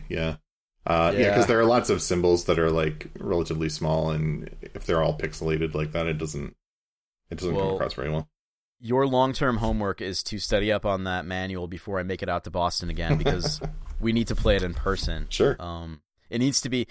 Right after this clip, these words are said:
Speaker 2: you know, we've, we've played, uh, Rebellion twice now, right? Like, I've come out there and we've, like, spent
Speaker 1: It's
Speaker 2: half a day
Speaker 1: true.
Speaker 2: playing Rebellion.
Speaker 1: Yeah.
Speaker 2: Why not just do War of the Ring in place of Rebellion next time,
Speaker 1: It's
Speaker 2: you know?
Speaker 1: true, yeah.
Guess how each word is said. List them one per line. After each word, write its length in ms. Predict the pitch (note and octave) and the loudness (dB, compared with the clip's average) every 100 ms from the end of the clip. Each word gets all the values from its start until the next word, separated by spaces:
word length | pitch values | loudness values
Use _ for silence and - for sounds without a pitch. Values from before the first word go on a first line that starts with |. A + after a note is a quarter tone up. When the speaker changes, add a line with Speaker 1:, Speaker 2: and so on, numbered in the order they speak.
| - - | -10 -2
Speaker 2:
you 80 | D3+ | 0
know, 140 | D#3 | 2
we've, 320 | F3 F#3+ F#3+ | 0 -2 -2
we've 180 | F3+ F#3+ | -4 -4
played, 460 | - F#3+ F#3 E3+ - - | 0 4 4 4 2 4
uh, 220 | B2+ A#2+ | 4 4
Rebellion 720 | A#2 A#2 D3 D3 G#2 F2 E2 - | 4 6 6 6 2 -2 -6 0
twice 420 | - C3+ C3+ - | 4 4 2 -2
now, 240 | D#2+ D2+ | -6 -4
right? 260 | E2+ F#2 G2 | 0 0 0
Like, 120 | F#2+ | -2
I've 100 | G#2 | -2
come 140 | A2+ A#2+ | 0 0
out 100 | G2+ | 0
there 80 | A2+ | 0
and 80 | G#2 | -2
we've, 160 | G#2 | 2
like, 160 | A2 G2+ | 2 4
spent 180 | A2 G#2+ | 0 2
Speaker 1:
It's 80 | A2 | 4
Speaker 2:
half 100 | B2+ | 6
a 20 | |
day 60 | B2+ | 6
Speaker 1:
true. 80 | G2+ | 4
Speaker 2:
playing 160 | A2 | 0
Rebellion. 600 | G#2 F#2+ G2+ A2 F#2+ F2 | -2 0 2 2 0 0
Speaker 1:
Yeah. 220 | F2+ G2+ - _ _ _ _ _ | 4 4 2 _ _ _ _ _
Speaker 2:
Why 300 | G#2 A#2 B2 | 0 2 4
not 220 | B2+ B2+ | 4 2
just 180 | G#2+ A#2 | 2 -2
do 120 | B2+ | 0
War 180 | A2+ A2+ | 4 4
of 60 | A#2 | 4
the 80 | A2 | 2
Ring 200 | A2+ A2 | 2 0
in 80 | G#2 | 0
place 260 | A2+ A2+ | 0 0
of 60 | G2+ | -2
Rebellion 480 | G#2 F2+ G#2+ G2+ E2 | 0 2 4 2 -2
next 220 | D#2+ - | -6 -6
time, 140 | E2 | -4
Speaker 1:
It's 160 | D#2 D#2+ | -2 4
Speaker 2:
you 80 | B2 | 4
know? 80 | B2 | 4
Speaker 1:
true, 80 | - | 0
yeah. 240 | G#2 G2+ | 2 2